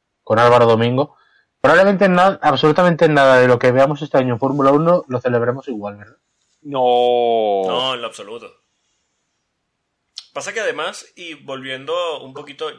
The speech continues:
Speaker 3: no, no por quitarle el foco a, a la Indy, pero volviendo a la Fórmula uno, yo creo que estamos ante una de las, en cuanto a quizá resultados o temas en pista y tal,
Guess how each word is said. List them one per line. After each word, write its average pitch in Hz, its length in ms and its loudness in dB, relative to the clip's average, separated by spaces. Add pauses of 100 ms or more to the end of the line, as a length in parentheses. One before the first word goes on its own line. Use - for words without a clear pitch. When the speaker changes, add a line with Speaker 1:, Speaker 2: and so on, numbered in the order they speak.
Speaker 3:
no, 120 240 -20
no 120 180 -20
por 131 140 -20
quitarle 120 340 -12
el 123 80 -14
foco 127 420 -10
a, 104 260 -12
a 101 160 -16
la 98 120 -16
Indy, 120 260 -20 (680)
pero 120 680 -8
volviendo 127 300 -14
a 160 40 -8
la 151 40 -10
Fórmula 156 320 -12
uno, 147 400 -12
yo 131 80 -20
creo 139 140 -12
que 185 40 -18
estamos 170 260 -16
ante 180 160 -18
una 151 260 -16
de 175 80 -16
las, - 640 -16
en 127 180 -20
cuanto 117 420 -10
a 110 160 -12
quizá 113 440 -14
resultados 120 880 -10
o 107 220 -18
temas 113 240 -20
en 101 100 -20
pista 117 480 -16
y 110 60 -20
tal, 127 280 -14